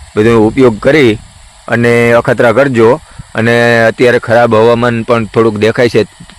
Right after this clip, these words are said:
ટેમ્પરેચર વધી ગયું છે અઢાર ડિગ્રી વાળું, થોડુંક આગળ જાય અઠ્ઠાવીસ ડિગ્રી વાળું,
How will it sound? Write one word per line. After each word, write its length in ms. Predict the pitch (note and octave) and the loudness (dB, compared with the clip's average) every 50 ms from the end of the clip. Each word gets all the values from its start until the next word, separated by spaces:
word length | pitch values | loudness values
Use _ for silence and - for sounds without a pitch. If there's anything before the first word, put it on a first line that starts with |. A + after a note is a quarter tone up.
| - - | -10 -4
ટેમ્પરેચર 540 | - A#2 A#2+ A#2 - B2 A#2+ G#2 C3 B2 G#2 | -2 -2 -2 0 0 0 0 0 0 0 0
વધી 260 | F#2+ A2 G#2 G#2 D3 | 0 0 0 0 -2
ગયું 220 | C#3 A#2+ A2 G#2+ G#2 | -2 0 -2 -2 -2
છે 200 | - D#3 G3 G3 - - - - - - - - | -2 -2 -2 -4 -6 -12 -20 -20 -20 -20 -14 -8
અઢાર 260 | - A#2 G2+ B2+ B2 A#2+ | -4 -4 0 0 0 0
ડિગ્રી 320 | A#2 B2 A#2 A#2+ A#2+ B2 | 0 0 0 0 2 2
વાળું, 500 | A#2+ A#2+ A#2 A#2+ A#2 A#2 A2+ A2+ A2+ - - - - - | 4 4 2 2 0 0 -2 -2 -4 -6 -10 -14 -6 -2
થોડુંક 220 | A#2+ A#2 A#2 G#2+ | 0 0 2 2
આગળ 220 | A2+ A#2 A#2+ A#2+ | 0 0 0 -2
જાય 280 | A#2 G#2+ A2+ C3 C3 A#2 | -2 0 2 2 2 2
અઠ્ઠાવીસ 320 | A#2 - - A#2 A2+ A2 | 2 0 0 -2 0 0
ડિગ્રી 260 | G#2 A2+ G#2 A2 G#2+ G#2+ | -2 -2 -2 0 0 0
વાળું, 300 | G#2+ G#2+ G#2+ A#2 E3 | 2 2 2 0 -2